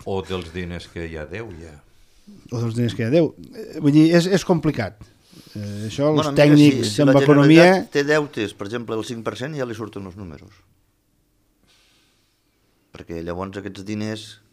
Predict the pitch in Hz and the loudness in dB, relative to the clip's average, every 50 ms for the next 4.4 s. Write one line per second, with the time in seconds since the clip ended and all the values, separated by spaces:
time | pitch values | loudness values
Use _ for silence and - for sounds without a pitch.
0 | _ _ _ _ - 95 95 - 92 95 98 98 92 95 98 95 104 92 85 101 | _ _ _ _ -16 -14 -10 -8 -8 -8 -8 -8 -8 -10 -10 -10 -10 -10 -10 -10
1 | 95 98 104 101 104 98 113 139 160 185 180 - - 110 98 95 95 - - - | -10 -10 -10 -12 -12 -14 -12 -14 -14 -14 -16 -14 -12 -12 -12 -12 -14 -16 -20 -18
2 | - 90 87 82 - - - 101 98 104 107 101 95 - - 92 87 82 - _ | -14 -14 -14 -14 -14 -8 -6 -4 -4 -4 -4 -6 -8 -8 -8 -10 -10 -10 -14 _
3 | 98 - 92 90 92 95 98 110 110 104 104 107 104 87 85 80 82 - 98 95 | _ -10 -6 -6 -6 -4 -4 -4 -6 -6 -8 -12 -14 -14 -14 -16 -16 -16 -18 -16
4 | 92 107 95 - 117 135 160 208 | -16 -16 -16 -14 -12 -14 -14 -14